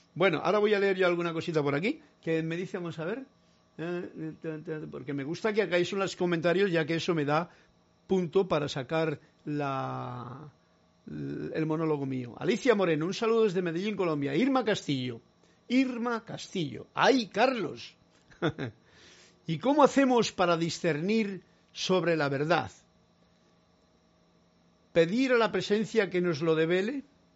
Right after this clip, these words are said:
¿Será interrogante? <laughs> Primero, recuerda que eso no va en grupo.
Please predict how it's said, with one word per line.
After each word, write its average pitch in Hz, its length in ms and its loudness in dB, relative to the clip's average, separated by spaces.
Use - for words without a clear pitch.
¿Será 143 280 -6
interrogante? 147 600 -6
<laughs> 151 380 -2
Primero, 196 540 2
recuerda 214 880 4
que 180 160 6
eso 214 220 4
no 202 140 6
va 190 160 8
en 180 100 6
grupo. 147 560 0